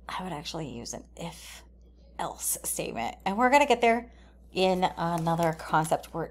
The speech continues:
just trying to take this really slow at first and get to that place of like, okay,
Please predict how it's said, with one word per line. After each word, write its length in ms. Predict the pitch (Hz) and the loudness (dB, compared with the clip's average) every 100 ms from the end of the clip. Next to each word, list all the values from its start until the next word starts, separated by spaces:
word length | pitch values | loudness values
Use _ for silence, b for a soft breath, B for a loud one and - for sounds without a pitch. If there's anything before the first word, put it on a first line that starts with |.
| - | -4
just 360 | 202 - - | -2 -2 -4
trying 340 | - 208 202 185 | -2 0 0 0
to 80 | - | -4
take 240 | 190 170 | -6 -4
this 200 | 160 - | -4 -4
really 460 | 160 151 156 156 156 | -4 -2 2 2 0
slow 380 | - 156 156 - | 0 2 2 2
at 200 | 156 - | -2 -2
first 400 | - - - - | -6 -8 -6 -4
and 200 | 170 160 | -4 2
get 260 | 175 147 - | 4 4 2
to 100 | 170 | 0
that 200 | 147 - | 0 -2
place 340 | 147 143 139 | -4 -4 -6
of 140 | 156 156 | -6 -4
like, 240 | - - B B B B - | -4 -6 B B B B 0
okay, 340 | 208 175 - | 4 2 0